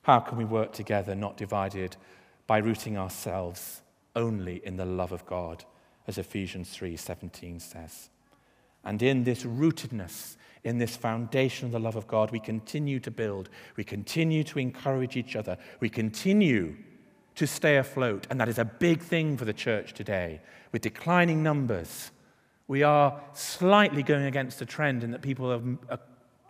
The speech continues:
this church is growing in a way by the grace and mercy of God. But don't be, don't be lulled into a false sense of security by that. The division between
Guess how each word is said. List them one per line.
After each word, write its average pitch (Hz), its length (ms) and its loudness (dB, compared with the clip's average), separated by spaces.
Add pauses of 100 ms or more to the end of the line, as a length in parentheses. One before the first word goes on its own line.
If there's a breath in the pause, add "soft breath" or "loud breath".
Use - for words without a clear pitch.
(200)
this 143 220 0
church 143 360 2
is 120 100 -4
growing 156 420 6
in 120 100 0
a 113 60 0
way 98 260 2 (100)
by 107 120 0
the 113 80 -4
grace 127 500 -2 (320 loud breath)
and 127 220 -2
mercy 120 400 -2
of 110 160 -6
God. 117 340 0 (220 loud breath)
But 127 180 -8
don't 175 420 -2
be, 151 440 -2 (560 loud breath)
don't 160 260 -2
be 135 180 -2
lulled 139 540 2
into 127 240 -6
a 113 60 -6
false 135 340 -6
sense 123 380 -10
of 120 40 -18
security 113 520 -8
by 95 220 -10
that. 85 260 -16 (1800)
The 131 80 -4
division 156 420 0
between 139 560 0